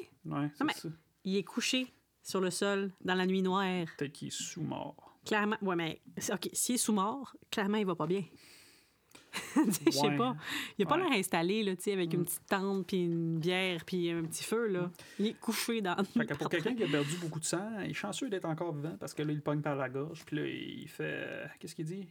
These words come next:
Speaker 1: He needs to die », je sais pas quoi, il dit.
Speaker 2: Mais en premier, le, il, ben ouais, le Bonnie, il crie, euh, il crie, euh, «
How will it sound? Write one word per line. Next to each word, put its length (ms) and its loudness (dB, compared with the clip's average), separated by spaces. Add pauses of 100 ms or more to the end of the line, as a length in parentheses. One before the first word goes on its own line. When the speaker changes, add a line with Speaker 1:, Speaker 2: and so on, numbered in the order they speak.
Speaker 1:
He 80 -6
needs 240 -8
to 80 -12
die », 100 -4 (340)
je 80 -16
sais 60 -20
pas 80 -10
quoi, 140 -12
il 100 -10
dit. 80 -12
Speaker 2:
Mais 60 2
en 40 2
premier, 240 2
le, 200 2
il, 480 0
ben 100 -2
ouais, 260 -4
le 120 -2
Bonnie, 420 0
il 100 -2
crie, 340 -2
euh, 160 -2 (100)
il 80 -2
crie, 280 -2
euh, « 80 -2